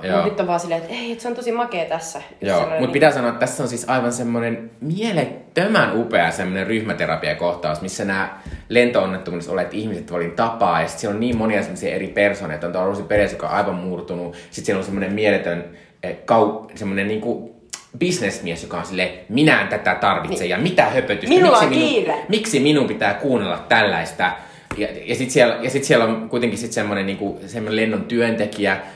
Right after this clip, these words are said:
Speaker 1: joka on tullut sinne selvästi myös vähän silleen, niinku, että, että, et en kai minä nyt, et kyllä minä tein parhaani, että et,
Speaker 2: Mm.
Speaker 1: eihän minä voi tehdä mitään, kun lentokone menee. Mutta sit silti se, sit siinä silti tuli semmonen pettymys, kun Rose Perez oli silleen, että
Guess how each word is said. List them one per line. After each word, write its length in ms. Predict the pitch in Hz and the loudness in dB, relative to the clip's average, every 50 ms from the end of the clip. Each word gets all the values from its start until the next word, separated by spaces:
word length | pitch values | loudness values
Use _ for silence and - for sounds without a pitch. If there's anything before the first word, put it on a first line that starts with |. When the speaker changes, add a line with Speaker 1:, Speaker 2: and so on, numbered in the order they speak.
| - - | -10 -6
Speaker 1:
joka 200 | 101 104 - 107 | -4 -2 0 0
on 100 | 104 101 | 0 0
tullut 260 | - 113 113 110 104 | 0 -2 -2 -2 -4
sinne 200 | - - 104 98 | -4 -4 -4 -4
selvästi 360 | 98 - 123 110 107 107 101 98 | -2 0 2 2 2 0 -2 -2
myös 200 | 98 95 - - | -4 -2 -2 -2
vähän 200 | 120 120 120 110 | 0 0 0 -2
silleen, 300 | - 104 95 95 95 95 | -2 -2 -2 -2 -2 -2
niinku, 220 | 95 92 - 98 | -4 -4 -2 -2
että, 320 | 95 92 - - 95 92 92 - - - - - _ - | -2 -2 -2 -2 -4 -4 -4 -6 -12 -18 -20 -14 _ -10
että, 300 | 98 - - 101 101 - | -8 -2 0 0 0 0
et 140 | - 101 - - | 0 -4 -4 -2
en 140 | 123 120 | -2 2
kai 160 | 117 120 120 117 | 4 4 4 4
minä 280 | 131 139 143 135 117 | 4 2 2 2 2
nyt, 180 | 101 92 - - | 0 -2 -4 -6
et 160 | 98 - - | -8 -8 -8
kyllä 200 | - 127 120 120 | -2 0 2 2
minä 240 | 131 143 139 131 120 | 4 4 4 4 2
tein 240 | - 120 117 113 110 | 2 2 0 2 4
parhaani, 580 | - 139 135 120 98 95 90 87 87 87 87 | 6 6 6 6 4 0 -2 -4 -4 -4 -6
että 200 | 85 87 - - | -6 -4 -2 -2
et, 120 | - 117 110 | 0 0 0
Speaker 2:
Mm. 60 | 107 | 0
Speaker 1:
eihän 200 | 123 131 139 135 | 0 0 0 2
minä 220 | 151 165 170 156 151 | 2 4 6 6 6
voi 120 | 151 139 | 6 6
tehdä 200 | - 165 165 160 | 4 2 2 2
mitään, 340 | 160 185 180 151 135 117 110 | 2 2 4 4 4 4 4
kun 100 | 110 110 | 4 4
lentokone 480 | 123 120 113 98 95 - 104 98 95 | 4 4 4 2 0 0 0 -2 -2
menee. 440 | 95 104 120 113 104 87 87 90 - - - - - - | 0 -2 -2 0 0 0 -2 -2 -4 -10 -16 -14 -10 -8
Mutta 180 | 120 120 123 | -6 -4 -4
sit 180 | 117 127 117 - | -4 -4 -6 -4
silti 400 | - 170 190 202 190 - 123 113 | -2 -2 -2 -2 -2 -2 -2 -2
se, 340 | 117 117 113 - - - - - - - | -2 -2 -2 -4 -4 -8 -14 -20 -14 -8
sit 140 | - 156 - | -6 -6 -4
siinä 160 | - 135 131 | -2 -2 0
silti 180 | 127 160 - | 2 0 0
tuli 120 | - 123 - | 0 -2 -2
semmonen 160 | 123 117 - | -2 0 4
pettymys, 340 | - 147 143 147 117 104 - | 4 4 4 4 0 -4 -2
kun 100 | - 117 | 2 4
Rose 220 | 127 123 117 - | 4 4 4 4
Perez 260 | - 123 117 110 107 | 4 4 6 4 2
oli 100 | 101 95 | -2 -4
silleen, 240 | 98 110 107 101 101 | -6 -2 0 0 0
että 160 | 101 - 113 | 0 0 -2